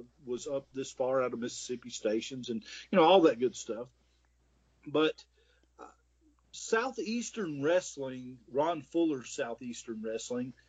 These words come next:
uh, coming out of Gulf Coast, he had done, after he had bought Gulf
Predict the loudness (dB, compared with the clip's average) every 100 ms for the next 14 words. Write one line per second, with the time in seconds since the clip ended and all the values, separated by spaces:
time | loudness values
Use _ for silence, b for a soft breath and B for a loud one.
0 | b b -14 -12 -10 2 2 6 8 8
1 | 4 2 2 2 -6 -2 2 2 0 -6
2 | -14 -18 -20 -18 -8 -2 0 2 4 4
3 | 4 -4 b b -10 -4 -2 -2 -4 -2
4 | 0 2 0 2 4 4